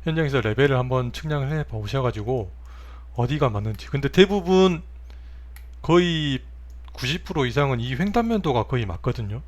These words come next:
전개도보다는 이 횡단면도가 거의 맞습니다. 그래서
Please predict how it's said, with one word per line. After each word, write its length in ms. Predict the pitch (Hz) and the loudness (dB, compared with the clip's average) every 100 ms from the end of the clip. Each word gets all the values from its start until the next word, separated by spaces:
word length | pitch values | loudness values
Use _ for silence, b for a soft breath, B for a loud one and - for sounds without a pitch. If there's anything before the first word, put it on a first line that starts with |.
| - - b b b - | -14 -16 b b b -8
전개도보다는 1160 | - 131 147 143 123 120 127 135 139 139 139 - | -2 2 4 4 2 0 0 2 0 -2 -4 -6
이 80 | 117 | -4
횡단면도가 600 | 113 170 175 170 127 107 | -4 -2 -2 -2 -2 -2
거의 240 | - 113 | -2 -4
맞습니다. 520 | 92 87 - 92 90 101 - B B B B B - | -4 -6 -8 -10 -8 -10 -14 B B B B B -14
그래서 580 | - 107 107 113 120 | -8 -6 -4 -2 -2